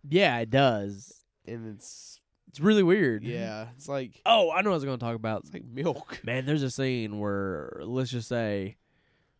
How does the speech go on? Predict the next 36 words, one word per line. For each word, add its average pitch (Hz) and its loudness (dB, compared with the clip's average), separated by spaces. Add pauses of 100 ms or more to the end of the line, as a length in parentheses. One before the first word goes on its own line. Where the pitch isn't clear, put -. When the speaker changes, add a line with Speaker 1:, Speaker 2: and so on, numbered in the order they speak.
(440)
Speaker 1:
a 107 -6
baby 110 0
gets 87 -10
ripped 85 -8
out. 71 -8 (240)
Speaker 2:
Woo-, 147 -2
well, 156 2
that's 160 -2
not 127 -4
subtle. 123 -4 (100)
<laughs> - -10
Speaker 1:
<laughs> 143 6 (260)
Well, 120 4
we 165 6
don't 165 2
know. 127 0
You 143 4
won't 104 -2
know 98 -6 (100)
who 143 4
or 95 -8
how, 113 -6
you 101 -8
know. 82 -8
Speaker 2:
To 131 -8
put 139 -10
this 131 -6
in, 117 -14
like, 113 -8
death 139 -4
metal, 113 -8
uh, - -18
s-, 139 -10
song 120 -6 (420)
<laughs> - -18
language, 131 -6